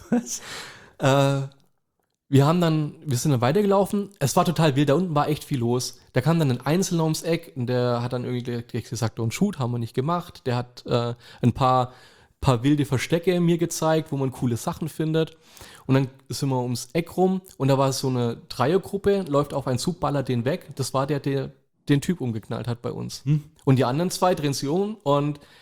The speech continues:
Speaker 2: er hat gesagt, der hat unseren Freund gekillt. Also ganz normal, ohne Scha-, ein Dialog einfach gestartet. So, "Ja, der hat unseren Freund gekillt, deswegen
Speaker 1: Ja.
Speaker 2: hat er es." Und dann die, "Ah, okay." Und haben nicht auf uns geballert.
Speaker 1: Ohne Witz.
Speaker 2: Also das war einfach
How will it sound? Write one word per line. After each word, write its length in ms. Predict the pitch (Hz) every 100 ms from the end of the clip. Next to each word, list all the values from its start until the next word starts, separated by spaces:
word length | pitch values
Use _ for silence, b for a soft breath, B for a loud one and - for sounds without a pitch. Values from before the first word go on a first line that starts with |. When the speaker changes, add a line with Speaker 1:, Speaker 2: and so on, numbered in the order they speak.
| B -
Speaker 2:
er 60 |
hat 80 | 131
gesagt, 240 | 143 143 147
der 60 |
hat 60 | 139
unseren 200 | 139 143
Freund 180 | - 160
gekillt. 360 | 139 - 117 - _ _ _ _ -
Also 160 | 143
ganz 160 | 139 151
normal, 180 | 165 160
ohne 160 | 170
Scha-, 160 | 185 180
ein 100 | 156
Dialog 400 | 175 185 202 -
einfach 220 | 127 127
gestartet. 280 | 117 - 139
So, 60 | 135
"Ja, 60 | 135
der 120 | 147
hat 80 | 160
unseren 180 | 156 151
Freund 160 | 214
gekillt, 200 | 151 127
deswegen 180 | 120 135
Speaker 1:
Ja. 60 | 147
Speaker 2:
hat 60 |
er 80 | 175
es." 200 | 131 - _ b b b b b b _ _ _ _
Und 100 | 139
dann 180 | 113 110
die, 160 | 135 160
"Ah, 120 | 139
okay." 280 | 131 - 170 - _ _ _ _ _ _ _ _
Und 120 | 131
haben 100 | 131
nicht 180 | 123 165
auf 120 | 190
uns 140 | 180 -
geballert. 460 | - - 151 - -
Speaker 1:
Ohne 160 | 139 147
Witz. 280 | 165 147 - _ _ _ _ -
Speaker 2:
Also 180 | 151 151
das 120 | 135
war 100 | 143
einfach 420 | 170 214 202 -